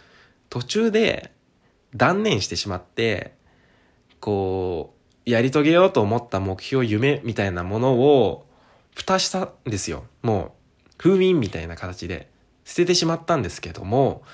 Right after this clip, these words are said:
それを僕が拾い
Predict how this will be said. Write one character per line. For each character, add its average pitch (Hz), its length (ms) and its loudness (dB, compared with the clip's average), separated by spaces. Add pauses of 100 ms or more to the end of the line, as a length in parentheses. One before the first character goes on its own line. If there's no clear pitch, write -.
(340)
そ 156 180 -4
れ 165 220 -2
を 170 440 6 (560)
僕 120 300 2
が 151 160 6
拾 127 160 -2 (180)
い 156 80 2